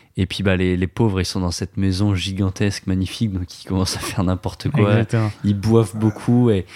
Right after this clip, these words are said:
Speaker 1: et là, ils se retrouvent sous la table avec, euh, la famille, euh, qui revient, la famille, euh,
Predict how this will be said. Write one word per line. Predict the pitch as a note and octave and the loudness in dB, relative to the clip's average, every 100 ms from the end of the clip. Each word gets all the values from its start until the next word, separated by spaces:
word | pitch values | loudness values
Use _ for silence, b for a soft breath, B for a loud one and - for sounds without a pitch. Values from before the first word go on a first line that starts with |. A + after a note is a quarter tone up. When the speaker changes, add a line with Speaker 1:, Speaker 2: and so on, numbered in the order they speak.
| B - | B -2
Speaker 1:
et | A#2 | 2
là, | |
ils | A#3+ | 2
se | - | 2
retrouvent | C3 - B2+ | 0 2 0
sous | - D#3+ | 0 2
la | D3 | 4
table | - C#3 E3+ G2 b b b b - | 4 2 2 -4 b b b b -2
avec, | G#2 A2 A#2 - | 2 2 0 2
euh, | G2 F#2 F2+ | 2 2 2
la | F#2+ G#2 | 0 0
famille, | A#2 A2+ A#2+ A2 | 0 0 0 0
euh, | F#2 E2+ b b b b | -2 -4 b b b b
qui | - - | -8 0
revient, | G#2+ G2+ C3 | 2 2 2
la | B2+ | 2
famille, | - G2+ G2+ F#2+ | 0 -2 0 -2
euh, | F#2 | -4